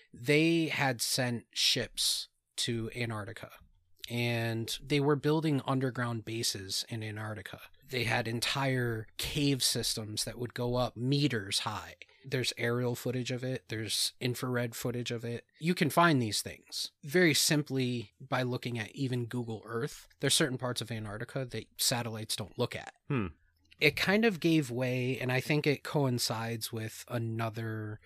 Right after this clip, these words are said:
Speaker 1: realm of conspiracy, the flat Earth.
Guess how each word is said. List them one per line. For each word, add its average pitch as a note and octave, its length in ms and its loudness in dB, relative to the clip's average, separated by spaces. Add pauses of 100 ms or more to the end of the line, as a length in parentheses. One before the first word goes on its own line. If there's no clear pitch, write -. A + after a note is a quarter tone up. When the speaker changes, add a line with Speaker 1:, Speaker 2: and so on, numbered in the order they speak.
Speaker 1:
realm C3 460 4
of A#2 160 -2
conspiracy, A2 1080 -2 (160)
the A#2 80 -4
flat G#2+ 320 -2
Earth. - 420 -12